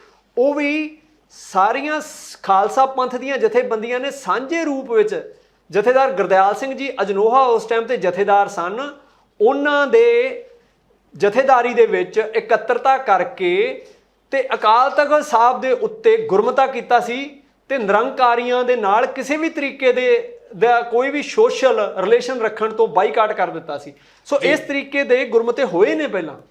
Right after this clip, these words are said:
Speaker 2: ਤੁਸੀਂ ਇੱਕ ਪਾਸੇ ਤਾਂ ਕਹਿ ਰਹੇ ਹੋ ਕਿ ਗੁਰਮਤਾ ਹੋਇਆ, ਗੁਰਮਤੇ ਦੇ ਵਿੱਚ ਹੁਕਮ ਹੋਇਆ ਸ਼੍ਰੀ ਅਕਾਲ ਤਖਤ ਸਾਹਿਬ ਤੋਂ, ਔਰ ਉਹਦੇ ਵਿੱਚ ਰਾਮ ਰਹੀਮ ਦੇ ਨਾਲ ਰੋਟੀ ਬੇਟੀ ਦੀ ਸਾਂਝ ਨਹੀਂ ਰਹੇਗੀ, ਯਾਨੀ ਕਿ ਉਹਨੂੰ ਛੇਕ ਦਿੱਤਾ ਗਿਆ।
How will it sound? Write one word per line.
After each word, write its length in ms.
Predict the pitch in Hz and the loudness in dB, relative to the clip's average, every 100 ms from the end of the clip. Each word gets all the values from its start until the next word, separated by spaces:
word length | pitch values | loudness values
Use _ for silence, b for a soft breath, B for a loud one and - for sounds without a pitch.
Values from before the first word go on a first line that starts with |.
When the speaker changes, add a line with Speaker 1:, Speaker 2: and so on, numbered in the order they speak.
| - | -20
Speaker 2:
ਤੁਸੀਂ 220 | - 175 | -14 -14
ਇੱਕ 100 | - | -6
ਪਾਸੇ 280 | 180 156 170 | -4 -4 -4
ਤਾਂ 120 | 160 | -8
ਕਹਿ 220 | 156 143 | -4 -2
ਰਹੇ 140 | 147 139 | -2 -2
ਹੋ 180 | 139 170 | -4 -6
ਕਿ 240 | - 160 | -10 -14
ਗੁਰਮਤਾ 500 | 127 131 139 135 135 | -10 -10 -8 -6 -6
ਹੋਇਆ, 360 | 120 131 139 143 - _ _ _ _ _ | -6 -8 -8 -8 -16 _ _ _ _ _
ਗੁਰਮਤੇ 460 | 135 160 160 160 156 | -4 -4 -4 -8 -8
ਦੇ 100 | 156 | -8
ਵਿੱਚ 240 | 151 - - | -10 -12 -10
ਹੁਕਮ 240 | 151 202 | -8 -8
ਹੋਇਆ 260 | 160 156 151 | -2 2 0
ਸ਼੍ਰੀ 260 | 151 147 | 0 -6
ਅਕਾਲ 240 | 143 143 143 | -4 -2 -2
ਤਖਤ 320 | 139 127 117 | -4 -14 -10
ਸਾਹਿਬ 180 | 131 120 | -8 -8
ਤੋਂ, 200 | - - _ _ _ _ _ _ | -10 -18 _ _ _ _ _ _
ਔਰ 120 | 160 | 0
ਉਹਦੇ 320 | - 202 180 165 | 0 -2 -4 -4
ਵਿੱਚ 380 | 156 156 156 156 151 160 160 - | -4 -8 -4 0 2 0 -2 -4
ਰਾਮ 280 | 156 185 190 | 2 2 2
ਰਹੀਮ 340 | 175 147 160 160 | -4 -6 -12 -10
ਦੇ 180 | 147 | -10
ਨਾਲ 440 | 143 123 131 160 - - _ _ _ _ _ - | -6 -4 -2 -2 -6 -18 _ _ _ _ _ -12
ਰੋਟੀ 300 | 143 156 175 | -8 -6 -6
ਬੇਟੀ 280 | 147 143 139 | -6 -6 -8
ਦੀ 160 | 139 | -14
ਸਾਂਝ 400 | 131 135 131 127 | -10 -8 -8 -10
ਨਹੀਂ 220 | 123 135 135 | -14 -12 -10
ਰਹੇਗੀ, 240 | 120 123 | -12 -8
ਯਾਨੀ 200 | 135 160 | -8 -6
ਕਿ 80 | 165 | -6
ਉਹਨੂੰ 140 | 165 | -8
ਛੇਕ 280 | - 180 131 | -6 -6 -6
ਦਿੱਤਾ 220 | 131 123 | -10 -10
ਗਿਆ। 180 | 104 - | -12 -14